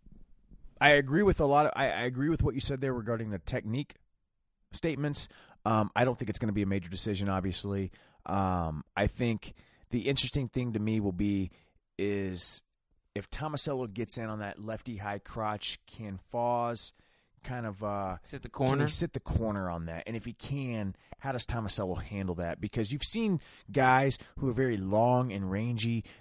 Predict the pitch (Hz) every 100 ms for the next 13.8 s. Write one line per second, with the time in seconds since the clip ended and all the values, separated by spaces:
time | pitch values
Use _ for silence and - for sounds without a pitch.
0 | - 101 113 101 101 - 104 104 104 -
1 | 90 90 - 104 92 - 117 107 95 104
2 | 95 92 104 107 98 - - 98 104 101
3 | - - 147 143 127 - - - - -
4 | 135 131 - 123 117 - - - 95 104
5 | 104 98 98 120 117 107 - - 139 135
6 | - - - - - 101 101 101 101 98
7 | - - 104 - 135 131 127 143 143 127
8 | 120 107 - - 101 85 - 95 - -
9 | _ _ 127 127 - 135 - 117 113 101
10 | 90 - - - _ _ 120 - 92 95
11 | 110 101 85 - 101 85 87 - 82 -
12 | 82 - 127 98 85 98 120 117 117 120
13 | 113 147 120 107 - 104 104